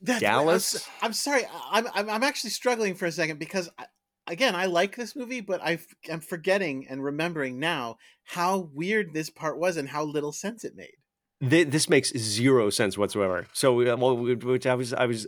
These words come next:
Speaker 2: I was sort of doing the, "Huh?" uh, sideways head tilt at the screen during this scene.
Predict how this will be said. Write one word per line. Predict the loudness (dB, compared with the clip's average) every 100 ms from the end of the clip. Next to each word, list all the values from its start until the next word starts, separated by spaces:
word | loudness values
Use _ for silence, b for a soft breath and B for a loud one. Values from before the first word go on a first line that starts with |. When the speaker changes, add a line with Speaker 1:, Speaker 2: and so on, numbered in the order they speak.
| 2
Speaker 2:
I | 4
was | 6 4 2
sort | 2 4
of | 2 2
doing | 2 2
the, | 2 -2
"Huh?" | 0 2 4 4 4 0 B B 0
uh, | 4 4
sideways | 4 4 4 4 4 4
head | 2 0 0
tilt | 0 0 2
at | 0
the | -2
screen | -4 0 2 2
during | 2 0
this | 0 2
scene. | 2